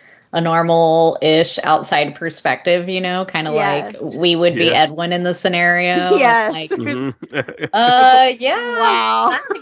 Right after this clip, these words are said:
Speaker 1: great
Speaker 2: <laughs>
Speaker 1: idea.
Speaker 3: Especially
Speaker 1: Get the same costume as when you were a kid.
Speaker 2: Yeah, yeah, that
Speaker 3: Somebody
Speaker 2: doll's
Speaker 3: who's
Speaker 2: great.
Speaker 3: weirded out, but also is invested in making it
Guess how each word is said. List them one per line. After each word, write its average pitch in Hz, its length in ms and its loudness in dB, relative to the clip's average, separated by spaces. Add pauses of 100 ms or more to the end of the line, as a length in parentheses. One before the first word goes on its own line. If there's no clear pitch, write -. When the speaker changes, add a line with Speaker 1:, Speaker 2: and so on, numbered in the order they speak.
Speaker 1:
great 277 160 -2
Speaker 2:
<laughs> 440 200 -2
Speaker 1:
idea. - 260 -2
Speaker 3:
Especially 202 320 -2
Speaker 1:
Get - 100 -6
the 415 60 -4
same 339 180 -6
costume 320 580 -10
as 294 160 -10
when 302 160 -8
you 311 140 -12
were 311 180 -8
a 302 100 -10
kid. 254 1080 -4
Speaker 2:
Yeah, 302 680 0
yeah, 294 260 -4
that 330 180 -2
Speaker 3:
Somebody 320 320 0
Speaker 2:
doll's 170 200 0
Speaker 3:
who's - 100 -4
Speaker 2:
great. 117 100 -8
Speaker 3:
weirded 139 300 4
out, 127 260 0
but 120 140 0
also 123 460 -2
is 120 120 -6
invested 110 600 -10
in 110 200 -10
making 107 340 -10
it 101 160 -12